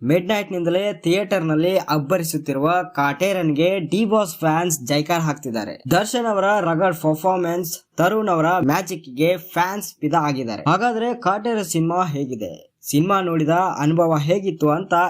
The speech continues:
ಈ ವಿಡಿಯೋದಲ್ಲೇ ಡಿಸ್ಕಷನ್ ಮಾಡೋಣ. ತರುಣ್ ಸುಧೀರ್ ಅವರು ನಿರ್ದೇಶನ ಮಾಡಿ, ದರ್ಶನ್ ರವರ ಜೊತೆಗೆ ಹೊಸ ಪರಿಚಯ ಆರಾಧನಾ ರಾಮ್ ಅವರು ಮುಖ್ಯ ಪಾತ್ರದಲ್ಲಿ ಕಾಣಿಸಿಕೊಂಡಿರುವ ಸಿನಿಮಾ ಕಾಟೇರ.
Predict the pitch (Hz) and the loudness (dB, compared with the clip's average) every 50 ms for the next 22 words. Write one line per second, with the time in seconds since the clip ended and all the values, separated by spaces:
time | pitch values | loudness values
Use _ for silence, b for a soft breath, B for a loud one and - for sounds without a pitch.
0 | - 156 151 147 135 123 160 190 220 214 196 175 156 151 160 185 180 156 151 147 | 0 0 0 0 0 0 2 2 2 2 2 2 2 2 2 2 0 0 -2 -4
1 | - 156 151 - 151 139 143 131 127 120 110 104 98 98 - - - 170 190 220 | -4 -4 -4 -2 -2 -2 -2 -2 -2 -4 -6 -6 -8 -12 -12 -4 0 0 0 0
2 | 254 254 196 151 170 170 196 208 196 185 165 156 151 175 190 185 165 147 135 123 | 0 -2 -2 -2 0 0 2 2 2 2 2 2 0 0 0 0 0 0 0 0
3 | 131 160 160 160 160 147 143 135 131 127 143 165 175 180 156 120 131 147 160 160 | 0 0 0 0 -2 -2 0 0 0 0 2 2 2 2 0 0 0 -2 -2 -2
4 | - 202 202 190 165 156 151 147 135 127 113 127 120 170 170 147 143 147 156 160 | -2 -4 -2 0 0 0 0 0 -2 -4 -4 -4 -2 -2 -2 0 2 2 2 2
5 | 170 156 135 139 - - 190 175 165 165 - 135 135 131 131 - 135 143 165 180 | 2 2 0 0 0 0 0 0 0 0 -2 -2 -2 -2 -2 0 2 2 2 2
6 | 190 - - - 131 139 147 170 185 190 170 170 160 151 147 127 120 123 139 151 | 2 0 -2 -2 0 0 0 -2 -2 -2 0 0 2 2 2 2 0 0 0 0
7 | 147 135 120 117 123 151 170 170 151 139 175 175 - - 202 180 165 151 147 151 | 0 -2 -2 0 0 2 2 2 2 0 -2 -4 -2 0 0 0 2 0 0 0
8 | 156 139 135 120 123 127 143 165 170 165 - 143 143 151 160 160 156 - 151 - | 0 -4 -4 -2 -2 0 0 0 0 -2 -2 -2 0 0 0 0 0 -2 -2 -2
9 | 139 135 131 123 123 117 107 - - 170 190 185 160 151 156 160 160 160 - _ | -2 -2 -2 -2 -2 -2 0 0 0 2 2 2 2 2 0 -2 -4 -8 -12 _
10 | _ _ _ - 180 175 165 165 135 117 | _ _ _ -2 -2 -2 -2 -2 -4 -6